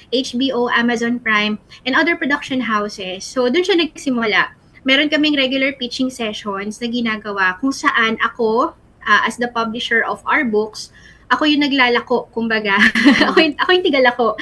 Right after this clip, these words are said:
ng mga libro at saka concept sa kanila. Ngayon, ah, kung kunyari, hindi mo naman ako, hindi kita author, kunyari,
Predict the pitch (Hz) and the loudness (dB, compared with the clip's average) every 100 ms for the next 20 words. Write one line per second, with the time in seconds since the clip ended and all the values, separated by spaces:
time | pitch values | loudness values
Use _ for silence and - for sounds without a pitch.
0 | - - 302 302 294 302 311 262 240 254 | -12 -4 0 4 4 4 2 0 -2 -2
1 | 285 254 233 226 226 208 170 247 247 233 | 0 2 2 -2 -6 -10 -4 0 0 0
2 | 214 190 170 - _ - - - 370 427 | -2 -2 -4 -10 _ -20 -20 -6 -2 0
3 | 349 311 311 302 247 269 262 285 269 269 | 2 2 0 4 6 6 2 -4 -4 -2
4 | 294 370 359 277 254 262 247 240 233 214 | 2 2 2 0 0 -2 -2 -4 -4 -4
5 | 214 220 202 - - - 262 240 254 262 | -6 -8 -8 -10 -8 -8 -6 -4 -6 -6
6 | 233 233 240 233 220 226 226 214 208 214 | -6 -4 -6 -6 -6 -4 -4 -2 -4 -6